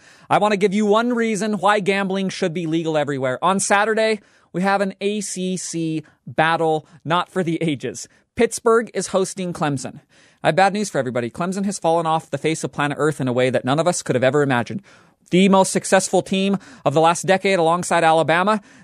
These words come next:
they're actually not very good. They've lost to Georgia. They've lost to N C State. They've had the scrubbiest of wins against Georgia Tech, against Boston College, against Syracuse.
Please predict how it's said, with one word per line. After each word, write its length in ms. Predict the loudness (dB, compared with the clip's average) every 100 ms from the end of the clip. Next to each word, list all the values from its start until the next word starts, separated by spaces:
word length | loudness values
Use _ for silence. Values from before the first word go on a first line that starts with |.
| -2
they're 140 | 0
actually 380 | 0 -2 -2 -2
not 280 | -2 -4 -2
very 300 | 0 0 0
good. 320 | 0 0 0
They've 120 | -2
lost 260 | 2 0 0
to 60 | -2
Georgia. 380 | 0 0 0
They've 160 | 0 2
lost 220 | 0 0
to 80 | -6
N 100 | -6
C 140 | -6
State. 420 | -6 -2 0 0 0
They've 160 | -4
had 240 | 0 -2 -2
the 60 |
scrubbiest 960 | -6 -6 -6 4 6 6 4 0 -2 -4
of 100 | 0
wins 380 | 2 0 -2 -2
against 280 | -4 -4
Georgia 280 | 0 2 0
Tech, 320 | 0 0 0
against 260 | -2 -6 0
Boston 320 | 0 0 -2
College, 420 | 0 4 4 0 -6 -20 -6
against 300 | -2 0 -2
Syracuse. 640 | 0 2 0 0 -2 -2